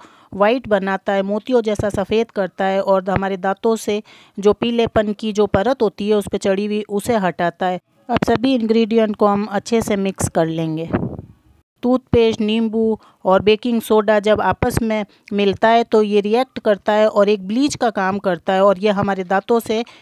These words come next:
पीलेपन की परत को रिमूव करता है, हटाता है। कितनी भी जिद्दी से जिद्दी आपके पीलेपन की परत दांतों पे चढ़ी है उसे ये दूर करता है और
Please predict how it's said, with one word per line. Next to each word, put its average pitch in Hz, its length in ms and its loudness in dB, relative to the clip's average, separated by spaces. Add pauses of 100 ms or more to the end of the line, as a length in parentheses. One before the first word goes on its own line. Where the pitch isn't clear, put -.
(140)
पीलेपन 254 420 2
की 226 140 -4
परत 214 320 2
को 226 140 4
रिमूव 214 320 2
करता 196 320 0
है, 202 140 2
हटाता 185 440 -2
है। 196 80 0 (180)
कितनी 269 320 -2
भी 247 140 -2
जिद्दी 208 340 -2
से 262 180 0
जिद्दी 220 360 -2
आपके 214 300 -2
पीलेपन 226 460 -4
की 208 140 -10
परत 202 300 -2 (100)
दांतों 190 320 -2
पे 208 120 -4
चढ़ी 202 320 -2
है 220 180 -2
उसे 247 280 4
ये 226 200 4
दूर 233 300 2
करता 202 320 2
है 208 180 4
और 202 160 4